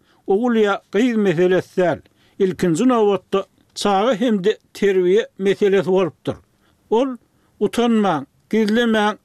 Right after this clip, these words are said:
ýüzleriňizi, dymmaklygy, ýygralygy ogradyň, öz aýdyp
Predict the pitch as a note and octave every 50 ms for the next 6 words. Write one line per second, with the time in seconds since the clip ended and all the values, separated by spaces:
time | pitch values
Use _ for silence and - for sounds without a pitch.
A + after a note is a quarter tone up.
0 | - F3 F3+ G#3 G#3+ G3+ G3+ G#3 G3+ G3 G3+ G3 F#3+ G3 F#3+ F3+ - _ _ _
1 | _ _ _ _ _ - G3+ A3+ A3+ A3 A3+ C4 C4+ - - A3+ A3 G#3+ G#3+ A3+
2 | G3 - _ - C#3+ D3+ F#3 G#3+ G#3+ G#3 A3 A#3 C4+ C4 B3 A3+ A3+ A3+ - _
3 | _ - G#3 G#3 G#3 G#3 G#3 G#3+ G3+ E3 G3+ G3 F#3 C#3+ - _ _ _ _ _
4 | _ _ - G#3+ A#3+ C4+ C4+ B3+ B3+ B3 A#3 G3+ G#3+ -